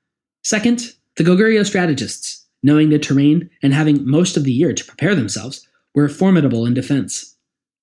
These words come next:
Time after time, they tied down the besieging armies until the onset of winter forced their withdrawal. Third, the distance of the campaign was formidable,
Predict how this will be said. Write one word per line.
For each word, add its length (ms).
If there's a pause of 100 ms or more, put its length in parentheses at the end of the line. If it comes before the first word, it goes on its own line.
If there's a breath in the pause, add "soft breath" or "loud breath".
(120)
Time 240
after 200
time, 400
they 100
tied 280
down 200
the 60
besieging 480
armies 460
until 220
the 100
onset 400
of 80
winter 300
forced 340
their 100
withdrawal. 520 (1400)
Third, 360 (680 loud breath)
the 80
distance 340
of 100
the 40
campaign 500
was 140
formidable, 580